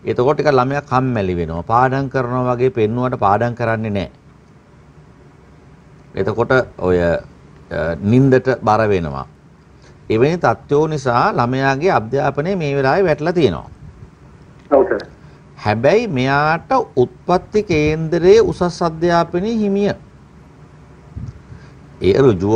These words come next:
Speaker 1: හෝ පාඨමාලා ආශ්‍රයෙන් වෙන්න පුළුවන්. දැන් උදාහරණයක් විදිහට මම පාඨමාලාවක්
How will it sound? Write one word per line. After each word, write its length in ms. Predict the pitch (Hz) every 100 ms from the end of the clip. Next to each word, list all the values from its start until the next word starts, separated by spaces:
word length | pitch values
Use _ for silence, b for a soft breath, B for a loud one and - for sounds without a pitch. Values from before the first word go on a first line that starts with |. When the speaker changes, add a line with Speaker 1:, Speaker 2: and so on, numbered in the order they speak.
| 113
Speaker 1:
හෝ 160 | 123 190
පාඨමාලා 760 | 160 139 143 139 135 135 135
ආශ්‍රයෙන් 360 | 135 123 151 202
වෙන්න 180 | 190 180
පුළුවන්. 300 | 190 87 71
දැන් 140 | 76
උදාහරණයක් 320 | 78 78 78
විදිහට 200 | 85 143
මම 200 | 110 95 165 -
පාඨමාලාවක් 920 | 101 95 101 131 127 127 127 127 131